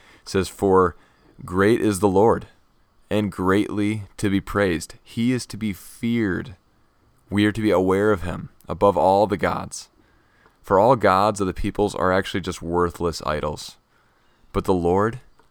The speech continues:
he made the heavens. Splendor and majesty are before him. Strength and beauty are in his sanctuary."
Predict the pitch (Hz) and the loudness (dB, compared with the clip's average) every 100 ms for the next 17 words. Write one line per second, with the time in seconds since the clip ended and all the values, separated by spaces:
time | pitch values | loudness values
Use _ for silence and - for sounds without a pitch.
0 | _ _ _ _ - 113 123 110 87 90 | _ _ _ _ -6 -2 0 0 -2 -2
1 | 92 92 92 104 85 - - _ _ _ | -2 -2 0 -2 -4 -10 -16 _ _ _
2 | _ _ - - - 98 113 120 120 87 | _ _ -16 -10 -2 0 2 2 2 0
3 | 90 87 90 87 - - 87 - 85 80 | -2 -2 -4 -4 -8 -6 -6 -4 -4 -6
4 | - 82 87 78 92 - - - 101 107 | -4 -2 0 -2 -10 -12 -14 -4 -2 -2
5 | 113 - - 87 80 87 87 82 90 - | -4 -8 -6 -6 -4 -2 -2 -4 -8 -16
6 | _ _ _ _ - 87 85 85 85 80 | _ _ _ _ 0 0 0 -2 -4 -6
7 | - 85 82 76 - - 85 | -8 -8 -8 -8 -8 -8 -12